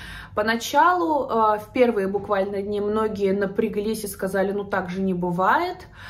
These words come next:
э, с-, какая-то одна сторона должна быть, нельзя усидеть на двух стульях», но, как показывает сейчас время уже практически двух недель,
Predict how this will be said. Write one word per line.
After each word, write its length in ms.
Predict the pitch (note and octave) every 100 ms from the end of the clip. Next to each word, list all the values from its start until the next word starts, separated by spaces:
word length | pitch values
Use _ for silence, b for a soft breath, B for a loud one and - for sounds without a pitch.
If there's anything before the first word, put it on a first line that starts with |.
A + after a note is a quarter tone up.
| B -
э, 380 | F3+ F3+ F3 F3
с-, 140 | E3+
какая-то 580 | - G3 A3 G#3+ G3+ F#3+
одна 240 | F#3 G#3 G3
сторона 600 | - G3 F#3+ F#3 F3+ E3+
должна 420 | F#3+ F#3+ G3+ F#3+
быть, 240 | G3+ F#3
нельзя 320 | F#3+ F#3+ F3+
усидеть 400 | F3+ G3 F3+ F3
на 100 | F#3
двух 240 | F3+ G#3 A3+
стульях», 480 | - E4 F#4 D4 B3+
но, 140 | G#3+
как 220 | G#3 G3+
показывает 640 | G#3 G#3 G#3 G3+ F#3+ F3+ F3+
сейчас 420 | F#3 F#3+ F3+ -
время 320 | F#3 F#3+ F3+
уже 160 | F3 E3+
практически 600 | F3 F3 F3 F3 - -
двух 300 | E3+ F3+ -
недель, 420 | G#3 G#3 C4+ E4+